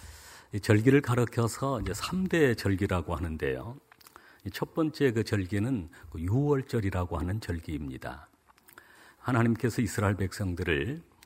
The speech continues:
애굽에서 노예 생활을 그 사백삼십 년 동안이나 하고 있었는데, 예, 특별히 하나님께서 은혜로 어린 양의 피를 통해서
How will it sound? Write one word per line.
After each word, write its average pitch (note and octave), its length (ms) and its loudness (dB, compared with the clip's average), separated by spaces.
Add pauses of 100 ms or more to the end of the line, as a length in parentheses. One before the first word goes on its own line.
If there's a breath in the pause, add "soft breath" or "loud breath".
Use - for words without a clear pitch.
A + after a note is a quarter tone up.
(840 soft breath)
애굽에서 A#2+ 1120 2 (460)
노예 A2 320 6
생활을 F#2+ 680 -2
그 - 80 -10
사백삼십 C#3 840 -4
년 A2 200 2
동안이나 F2+ 440 -2
하고 F#2+ 200 -6
있었는데, E2+ 760 -6 (960 loud breath)
예, C#2+ 160 -6
특별히 C3 320 6
하나님께서 A2 600 6
은혜로 G2 680 2
어린 A#2+ 300 6
양의 C3+ 260 8
피를 F3+ 360 4
통해서 G2 800 -2